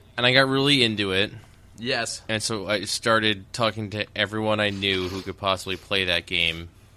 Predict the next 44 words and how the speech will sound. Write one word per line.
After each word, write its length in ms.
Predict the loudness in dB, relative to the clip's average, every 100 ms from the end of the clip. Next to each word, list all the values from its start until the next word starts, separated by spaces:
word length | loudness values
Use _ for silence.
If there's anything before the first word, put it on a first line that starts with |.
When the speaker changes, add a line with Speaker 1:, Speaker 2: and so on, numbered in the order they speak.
| -20 -20 -20 -20 -20 -20 -20 -20 -20 -10
Speaker 1:
And 80 | -6
I'm 100 | -4
like, 180 | -4 -6 -10
"Hey, 80 | -8
we 120 | -6 -6
should 180 | -10
just 260 | -10 -12 -8
play 160 | -8 -4
that, 240 | -6 -6 -12 -14
we 80 | -12
should 140 | -8
just 140 | -10
play 140 | -8 -8
that 160 | -8
game." 180 | -8 -10 -8 -12 -18 -18 -10
Speaker 2:
Do 80 | -2
you 40 |
remember? 400 | 0 2 2 0 -8 -8
Um, 320 | -4 -4 -4
I 80 | -6
might 200 | -2 -2
have 120 | -2
even 180 | -6 -6
said 300 | -4 -2 0
it 160 | -2 -6
on 160 | -10
the 80 | -10
podcast, 800 | -6 -4 -4 -6 -10 -8 -10 -10 -18 -16
um, 260 | -12 -12 -14 -14
Speaker 1:
You 100 | -12
did. 180 | -4 -2
Speaker 2:
last 300 | -2 -4 -6
week 180 | -12 -14
when 120 | -14
I'm 120 | -12
like, 220 | -12 -14 -10
"Nick, 260 | -10 -8
if 100 | -6
I 60 | -4
Speaker 1:
Yeah. 40 |
Speaker 2:
start 260 | -2 -2 -2
playing 280 | -2 0 0
this 160 | -4
game, 420 | 0 2 2 0